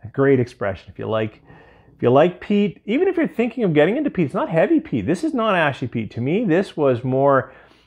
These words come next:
campfire, interesting, bit of smolder, smoke, a little bit of, you know, I said it earlier, kind of grass. Maybe it's just a medi-, um, vegetable kind of. So I liked it. I absolutely liked it. And, uh,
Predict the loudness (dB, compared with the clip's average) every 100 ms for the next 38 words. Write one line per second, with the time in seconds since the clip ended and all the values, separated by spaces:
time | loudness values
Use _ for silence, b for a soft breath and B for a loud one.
0 | b -4 -4 -4 0 4 6 6 4 0
1 | -4 -8 -10 -10 -8 -6 -4 0 0 -2
2 | 0 2 4 2 0 -4 0 2 2 0
3 | -8 -20 b b b b -2 2 2 2
4 | 2 4 4 2 -2 -10 -4 -4 -4 -10
5 | B B B B -20 -20 -16 -10 -4 0
6 | 2 4 2 -2 -2 2 4 4 0 -4
7 | -2 -2 -2 -8 -8 -4 -2 -2 0 0
8 | 0 0 0 0 -2 -4 -2 -2 -4 -4
9 | -4 -4 B B B B 4 6 6 0
10 | _ _ _ _ _ _ -4 0 0 2
11 | 0 2 4 2 2 0 4 4 4 -2
12 | 0 0 0 2 4 4 2